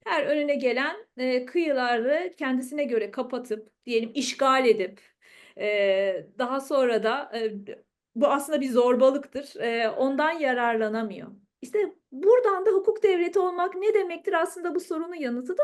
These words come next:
ortaya çıkıyor. Çünkü biz eğer kıyı kanununa uymazsak, ona saygı göstermezsek, onun etrafından dolanmaya kalkarsak, onu çiğnersek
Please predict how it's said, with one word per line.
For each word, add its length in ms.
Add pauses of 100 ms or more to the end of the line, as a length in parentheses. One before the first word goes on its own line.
ortaya 360
çıkıyor. 360 (840)
Çünkü 260
biz 200
eğer 380
kıyı 220
kanununa 760
uymazsak, 680
ona 200
saygı 320
göstermezsek, 960
onun 200
etrafından 760
dolanmaya 580
kalkarsak, 640
onu 200
çiğnersek 880